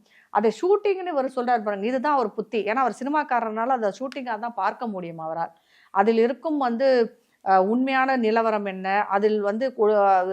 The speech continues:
ஒரு பிரதமருக்கான ஒ-, ஒரு ம-, ம-, மதிப்பு என்ன, மரியாதை என்ன, அப்படியெல்லாம் எதுவுமே தெரியாது. இவங்க எல்லாம் கூலிக்கு மாரடிக்கும் ஒரு கூட்டம், காசுக்காக எது வேணாலும் பேசுவாங்க.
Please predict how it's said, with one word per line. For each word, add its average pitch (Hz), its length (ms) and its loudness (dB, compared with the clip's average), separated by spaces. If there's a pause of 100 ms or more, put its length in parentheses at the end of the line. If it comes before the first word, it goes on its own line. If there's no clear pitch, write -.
(200)
ஒரு 202 260 2
பிரதமருக்கான 214 760 -2
ஒ-, 196 140 -4 (360)
ஒரு 202 300 4 (520)
ம-, 185 300 2
ம-, 180 180 -2
மதிப்பு 247 440 0
என்ன, 185 280 -4
மரியாதை 220 560 -2
என்ன, 190 300 -8
அப்படியெல்லாம் 214 520 -6
எதுவுமே 202 420 -4
தெரியாது. 202 460 -6 (460)
இவங்க 202 240 0
எல்லாம் 240 320 0
கூலிக்கு 330 540 -4
மாரடிக்கும் 190 560 -6
ஒரு 170 180 -8
கூட்டம், 240 460 -8
காசுக்காக 247 960 -4
எது 190 240 -4
வேணாலும் 202 340 -8
பேசுவாங்க. 180 440 -10